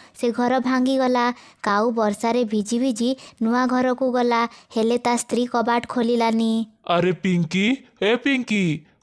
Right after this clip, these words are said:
Speaker 2: କବାଟ କାହିଁକି ବନ୍ଦ କରିଛୁ? କବାଟ ଖୋଲ। ମୁଁ ଭିତରକୁ ଯିବି। ବର୍ଷାରେ ଭିଜି ଭିଜି ମୋତେ ଥଣ୍ଡା ହେଲାଣି।
Speaker 1: ନା, ନା, ମୁଁ ଜମା କବାଟ ଖୋଲିବିନି। ଘର ତିଆରି କରିବା ସମୟରେ ଭାରି ହସୁଥିଲ ନା?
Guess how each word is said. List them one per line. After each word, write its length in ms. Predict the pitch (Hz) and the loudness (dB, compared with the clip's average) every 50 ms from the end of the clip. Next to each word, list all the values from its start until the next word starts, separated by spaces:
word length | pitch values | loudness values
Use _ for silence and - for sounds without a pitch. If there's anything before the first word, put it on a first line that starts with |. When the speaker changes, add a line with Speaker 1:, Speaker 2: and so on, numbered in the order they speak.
| _ - | _ -2
Speaker 2:
କବାଟ 320 | - 180 160 156 190 190 190 | 0 0 0 2 0 -2 -2
କାହିଁକି 360 | - - 220 233 233 - 262 254 | -2 -2 0 0 0 -2 -2 -2
ବନ୍ଦ 280 | 220 262 262 247 247 233 | 0 0 0 0 -2 -2
କରିଛୁ? 380 | 247 247 226 196 - 196 190 165 | -2 -2 -2 -2 -2 -2 -2 -2
କବାଟ 360 | - 190 180 160 190 185 180 - | 0 0 0 0 0 -2 -2 -4
ଖୋଲ। 400 | - 190 190 208 233 226 190 170 - _ - _ _ - | -2 -2 0 2 2 0 0 -2 -6 _ -20 _ _ -4
ମୁଁ 100 | 196 214 | -2 0
ଭିତରକୁ 580 | 180 202 185 - - 190 202 220 214 - 240 214 | 0 0 0 0 0 2 2 2 0 0 -2 0
ଯିବି। 400 | 226 247 202 220 240 208 180 175 | 0 -2 0 0 0 0 0 -2
ବର୍ଷାରେ 600 | 170 160 175 170 175 175 - - 220 214 208 214 | -2 -2 0 2 2 0 0 0 0 0 0 0
ଭିଜି 260 | 185 208 196 170 208 | 0 0 0 0 0
ଭିଜି 160 | 202 208 220 | -2 0 0
ମୋତେ 200 | 220 220 185 247 | 0 0 0 -2
ଥଣ୍ଡା 420 | - - 240 214 202 196 190 214 220 | 0 0 2 2 2 2 2 2 2
ହେଲାଣି। 440 | 262 233 233 233 240 240 233 214 185 165 175 _ _ _ _ - 247 | 2 0 0 0 0 0 0 0 0 -2 -4 _ _ _ _ -6 -2
Speaker 1:
ନା, 240 | 240 254 262 285 | 0 2 2 2
ନା, 160 | 311 311 311 277 226 208 226 - _ - | 2 2 0 0 0 -2 -4 -6 _ -4
ମୁଁ 140 | 247 269 302 | -2 0 0
ଜମା 440 | 254 220 247 233 240 247 262 294 320 | 0 0 0 2 2 2 2 0 0
କବାଟ 320 | 311 339 320 311 320 311 320 | 0 0 0 0 0 -2 -2
ଖୋଲିବିନି। 540 | - 330 311 302 302 269 285 254 233 214 208 - - - - _ - 220 | -2 0 0 0 0 0 0 0 0 0 -2 -4 -8 -16 -20 _ -4 -2
ଘର 280 | 247 254 254 262 269 | 0 2 2 2 2
ତିଆରି 280 | 285 277 311 294 302 311 | 0 0 0 0 0 0
କରିବା 280 | 302 311 302 311 311 311 | 0 0 0 0 0 -2
ସମୟରେ 380 | - 330 294 294 311 311 311 | -2 0 0 0 2 2 2
ଭାରି 220 | 285 311 311 320 320 | 2 2 2 2 2
ହସୁଥିଲ 640 | 294 277 240 233 - - 330 320 339 330 285 254 233 | 2 2 0 0 0 -2 -4 -2 0 0 2 2 2
ନା? 140 | 247 302 | 2 0